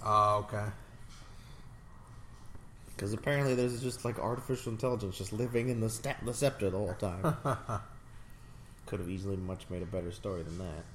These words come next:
Speaker 1: Yeah.
Speaker 2: Whatever. James Spader did a good job with the voice, but the whole Ultron thing was just kinda meh.
Speaker 1: Pretty bad, yeah.
Speaker 2: Just throwing it together at the last minute.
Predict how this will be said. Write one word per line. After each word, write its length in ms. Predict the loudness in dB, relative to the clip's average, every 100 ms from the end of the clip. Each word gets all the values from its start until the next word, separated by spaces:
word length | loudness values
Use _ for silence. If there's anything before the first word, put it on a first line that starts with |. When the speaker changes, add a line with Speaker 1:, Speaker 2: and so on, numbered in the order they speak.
| -14 -14 -14 -14 -14 -14 -14 -14 -8
Speaker 1:
Yeah. 220 | -4 0 2
Speaker 2:
Whatever. 440 | 0 -2 -4 -6 -8 -10 -10 -10 -14 -14 -12 -14 -14 -14 -12 -12 -12 -12 -14 -14 -14 -14 -14 -16 -16 -16 -16 -16 -14 -14 -4
James 240 | 0 0
Spader 220 | 0 0
did 220 | 2 2 2
a 20 |
good 180 | 0 2
job 220 | 2 2
with 100 | 2
the 60 |
voice, 460 | 2 4 6 4 0 0
but 260 | 0 0
the 80 | 0
whole 380 | 0 0 0 -2 -2
Ultron 400 | -2 -2 -2 -2
thing 180 | -2 -2
was 80 |
just 180 | -4 -6
kinda 180 | -4 -4
meh. 180 | -2 -2
Speaker 1:
Pretty 180 | -2 -2
bad, 320 | -2 -2 -2
yeah. 200 | -2 -2
Speaker 2:
Just 160 | -2 -2
throwing 200 | 2 2
it 100 | 2
together 320 | 2 2 2
at 80 | 2
the 60 | 0
last 260 | 0 -2
minute. 280 | -4 -4 -4